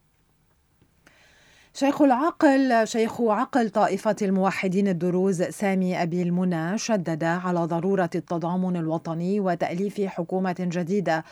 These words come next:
لبناء الدولة الضامنة لحقوق جميع اللبنانيين، والوقوف صفا واحدا إلى جانب الجيش والالتفاف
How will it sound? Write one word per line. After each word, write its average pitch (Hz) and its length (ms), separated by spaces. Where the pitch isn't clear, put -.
لبناء 180 520
الدولة 180 440
الضامنة 180 640
لحقوق 208 640
جميع 185 500
اللبنانيين، 175 840
والوقوف 202 800
صفا 214 580
واحدا 180 440
إلى 175 360
جانب 185 360
الجيش 165 600
والالتفاف 170 800